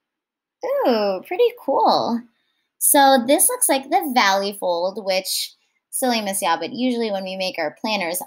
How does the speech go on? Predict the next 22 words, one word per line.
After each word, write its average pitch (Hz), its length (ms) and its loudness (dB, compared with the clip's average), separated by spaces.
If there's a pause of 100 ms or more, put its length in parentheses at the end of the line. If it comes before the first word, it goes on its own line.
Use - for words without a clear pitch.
I 220 140 2
call 180 200 -2
this 175 220 -2
a 151 80 -4
hamburger 156 600 -8
fold. 76 300 -8 (2000)
The 214 540 4
mountain 247 640 6
fold. 294 520 4 (460)
Hmm, 202 420 -10
so 208 200 -8
it 190 120 -6
looks 202 200 -10
like 190 140 -8 (100)
this, 214 260 -4
like 269 140 -4
a 233 60 -4
mountain. 226 640 0 (880)
Fold 285 460 6
and 247 260 4
unfold. 175 800 0 (1700)
Wow. 196 540 -10